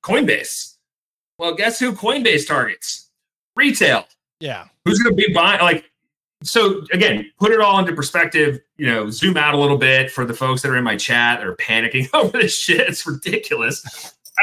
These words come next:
Speaker 1: Again, could be totally wrong, could totally go to zero, uh, blah, blah, blah, all that good shit, right? But at the end of the day, like, I just, it's really hard for me to see a scenario where Solana's trading three hundred fifty bucks and Bonk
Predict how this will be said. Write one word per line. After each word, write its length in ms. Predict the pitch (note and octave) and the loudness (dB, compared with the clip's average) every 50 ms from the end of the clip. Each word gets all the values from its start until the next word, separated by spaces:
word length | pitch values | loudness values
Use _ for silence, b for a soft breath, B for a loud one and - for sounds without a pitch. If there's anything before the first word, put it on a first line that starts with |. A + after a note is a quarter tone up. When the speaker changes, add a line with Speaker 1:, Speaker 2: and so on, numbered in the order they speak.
| F#3+ | 4
Speaker 1:
Again, 420 | G#3 A3 B3+ G#3+ G3 G3 G3 F#3+ - | 4 4 4 4 4 2 2 0 0
could 140 | - G#3 G#3+ | 0 0 2
be 100 | A#3 A#3 | 4 2
totally 300 | A3+ A#3 A#3+ A#3 A#3 A3+ | 2 4 4 4 4 4
wrong, 360 | G#3 F#3+ F#3 F3+ F#3 F#3 F3+ | 4 4 4 4 4 2 2
could 100 | E3+ C#3+ | 0 0
totally 240 | - F3 F3+ F3+ E3+ | 0 2 4 4 4
go 80 | F3+ F3+ | 4 2
to 80 | E3 | 2
zero, 560 | D3 D3 D#3+ D#3 D#3 D#3 D#3 D#3 D3+ D3 D3 | 2 2 4 4 4 4 4 4 4 4 2
uh, 280 | C#3+ C3+ C3 C3 C3 C3 | 2 2 2 2 2 2
blah, 120 | B2 C3 C3+ | 0 0 0
blah, 120 | C3+ B2 | 0 0
blah, 180 | A#2+ A#2+ A#2 A2 A2 | 0 2 0 0 0
all 60 | G#2+ | -2
that 120 | G#2+ G#2+ G#2 | -4 -6 -8
good 100 | G2+ - | -8 -8
shit, 260 | - - A2+ G2+ F#2 - | -6 -6 -6 -8 -8 -4
right? 180 | A2 A#2 B2 B2 _ _ _ _ _ _ - | -2 -2 -2 -4 _ _ _ _ _ _ -4
But 80 | - E3 | -2 0
at 80 | F3 | 2
the 80 | E3+ F#3 | 2 4
end 80 | G#3+ A3 | 2 4
of 60 | F#3+ | 2
the 80 | F3 | 0
day, 200 | D3+ D#3 D#3 D#3 D3+ | 2 2 2 4 4
like, 220 | C#3+ C3 B2+ - - | 2 2 0 0 0
I 120 | C3+ C#3+ | 0 0
just, 400 | C#3 C3 C3+ F3+ E3+ - - - | 0 2 2 0 0 0 -4 -10
it's 160 | D#3 D3 - - | -10 -10 -10 -10
really 600 | A#2+ A#2+ B2 C#3 D3 D3+ D#3 D3+ D3+ D3 C#3 B2+ | -12 -10 -4 -2 0 2 4 4 4 2 0 0
hard 320 | B2 B2+ A#2+ B2 A#2+ A2+ | 0 0 0 0 0 -4
for 80 | A#2+ A#2+ | -6 -4
me 120 | A#2+ A#2+ | -4 -4
to 100 | A#2 A2 | -4 -6
see 440 | - - B2+ B2+ A#2+ A#2 A#2 A#2 A#2+ | -10 -10 -6 -4 -4 -2 -2 -4 -6
a 80 | A2+ | -8
scenario 560 | G#2+ - - A2+ G#2+ A2 A2+ A#2+ B2 B2+ C3 B2+ | -10 -12 -10 -8 -6 -6 -4 -4 -2 -2 -4 -4
where 100 | A#2 G#2+ | -4 -6
Solana's 520 | - - A2 G#2+ G#2 A2 A2+ A#2+ A#2 A2+ | -8 -8 -6 -2 0 0 0 0 -2 -4
trading 400 | - - A2 G#2+ G#2+ G#2+ G2 G2 | -4 -4 -4 -2 -2 -4 -6 -10
three 180 | - G2+ G#2+ A2 | -12 -8 -6 -6
hundred 240 | A2 A2 G#2 G2 | -4 -6 -8 -8
fifty 220 | G2+ A2 A2 A2 G2 | -10 -10 -10 -10 -10
bucks 340 | F2 - G2+ A2+ - - - | -6 -4 -4 -4 -4 -6 -8
and 180 | F#2+ F#2+ F2 | -10 -10 -8
Bonk 280 | - F#2+ G2+ G2+ G#2+ | -6 -4 -4 -4 -4